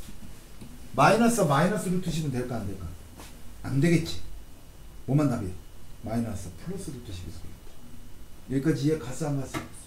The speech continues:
둘 다 쓰면 정확히 답이 아니야, 이건. 둘 다 명확하게. 알겠죠? 얘는 서술형에 나오면 이쁜 문제인데요. 서술형에 나오면 이 범위를 안 쓰면 나 같으면 감점 때릴 것 같아요. 당연히.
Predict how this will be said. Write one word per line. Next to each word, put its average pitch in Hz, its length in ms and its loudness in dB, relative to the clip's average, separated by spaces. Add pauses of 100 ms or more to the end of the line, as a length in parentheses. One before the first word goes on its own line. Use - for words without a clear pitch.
(160)
둘 180 180 4
다 240 100 10
쓰면 226 320 2
정확히 180 340 4
답이 175 180 4
아니야, 185 280 6
이건. 185 340 6
둘 170 160 2
다 180 300 4 (260)
명확하게. 180 640 4 (420)
알겠죠? 170 360 4 (400)
얘는 214 260 12
서술형에 294 640 10
나오면 160 640 8
이쁜 247 260 2
문제인데요. 151 420 6 (400)
서술형에 254 540 10
나오면 165 400 10
이 226 200 10
범위를 226 420 12
안 165 140 12
쓰면 139 360 4
나 110 160 0
같으면 185 320 2
감점 135 320 -2
때릴 127 160 0
것 110 100 -4
같아요. 90 180 -4 (400)
당연히. 98 260 -2